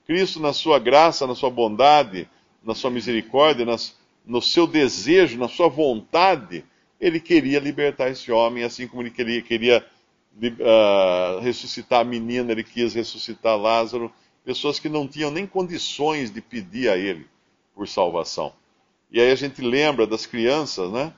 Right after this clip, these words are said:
Ah, as crianças, elas não têm idade ainda pra entender, ou pra crer, ou pra reconhecer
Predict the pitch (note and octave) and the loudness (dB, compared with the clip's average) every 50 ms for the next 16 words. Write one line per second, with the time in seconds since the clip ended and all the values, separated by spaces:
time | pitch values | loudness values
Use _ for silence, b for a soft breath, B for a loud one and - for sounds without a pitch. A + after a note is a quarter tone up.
0 | _ _ _ _ _ _ _ _ _ _ F#2 G2+ G2+ G2+ G2 F#2+ F#2+ F2+ G2 G2+ | _ _ _ _ _ _ _ _ _ _ -2 0 2 4 4 4 2 2 0 -4
1 | G2 - - - C3 B2 A#2+ B2 C3 D3 D3+ - D#3+ D#3 C#3+ D3 C3 C3 C3+ C3+ | -6 -10 -10 -8 -4 -2 0 0 0 -2 -2 -4 -6 -2 0 0 2 2 2 2
2 | C3+ C3 - - - - - B2+ B2 B2+ B2 B2+ D#3+ E3 F3 E3 C3 G#2+ C3 C#3 | 0 -2 -6 -10 -14 -16 -12 -10 -10 -10 -6 -2 -2 0 0 0 2 4 6 8
3 | D3 C#3+ B2+ G2 F#2+ G#2 G#2 G#2+ G2+ G#2+ - - A#2 A2 A2 - B2+ A2 G2+ F#2+ | 8 8 6 2 -2 -4 -4 -4 -4 -6 -4 -4 -6 -6 -6 -6 -4 -4 -4 -6
4 | F#2 F2+ A#2 C3+ D3+ C#3+ A#2 G#2 F#2+ - A2 G2 F#2 - _ - A2 A#2+ C#3 D3+ | -6 -4 -2 0 0 0 0 0 -2 -2 -2 -4 -4 -4 _ -6 -4 -4 -2 -2
5 | D3+ C3+ A2 G2+ G2+ G2+ - A2 A2 G#2+ G#2 G2+ G2 A2 A2+ G#2 - B2 A2+ A2 | 0 0 0 -2 -4 -4 -2 0 2 4 4 4 2 0 -4 -6 -6 -4 -4 -4
6 | G#2+ G2 - - - C#3+ D3+ C#3 | -4 -6 -6 -6 -4 -4 -4 -4